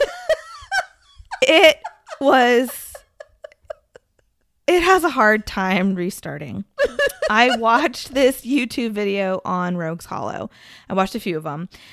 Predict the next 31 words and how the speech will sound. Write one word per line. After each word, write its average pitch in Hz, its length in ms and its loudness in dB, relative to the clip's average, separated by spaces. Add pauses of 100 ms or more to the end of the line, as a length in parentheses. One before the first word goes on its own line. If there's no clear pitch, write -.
(140)
Uh, 190 280 2
this - 240 -2
one 220 280 0
was 202 100 -4
titled 196 400 0
The 190 80 0
Legend 196 460 0
of 185 100 -8
Rogues 180 280 -2
Hollow 180 360 -2
by 175 200 -4
Rick's 180 540 -8
Nerd 185 380 -2
Life, 240 480 -4
and 202 140 0
he 247 160 0
shared 220 340 -4
some 208 160 -6
of 196 80 -6
the 196 80 -6
legends 175 500 -6
I 302 200 2
shared, 175 340 -8 (400)
but 254 80 -2
he 277 80 4
also 294 260 2
gave 220 280 -4
some 202 140 -4
spooky 202 440 -6
personal 240 560 -2
stories 240 500 -2